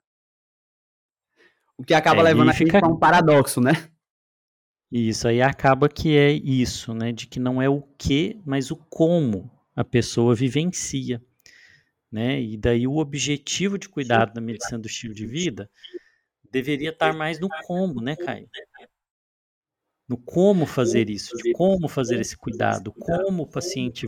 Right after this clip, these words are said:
Speaker 2: vai, a pessoa vai, é, aprender a lidar com,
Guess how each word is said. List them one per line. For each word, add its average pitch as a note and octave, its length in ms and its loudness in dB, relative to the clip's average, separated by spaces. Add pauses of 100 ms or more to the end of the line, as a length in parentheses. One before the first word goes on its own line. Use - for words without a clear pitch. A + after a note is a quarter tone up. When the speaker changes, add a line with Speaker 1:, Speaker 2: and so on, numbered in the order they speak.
Speaker 2:
vai, A2+ 260 0 (400)
a A#2 40 -4
pessoa F#3+ 580 4
vai, A#2+ 240 4 (580)
é, A2+ 200 -2
aprender C#3 840 0
a C3+ 60 0
lidar A#2 460 0 (160)
com, A#2+ 100 -10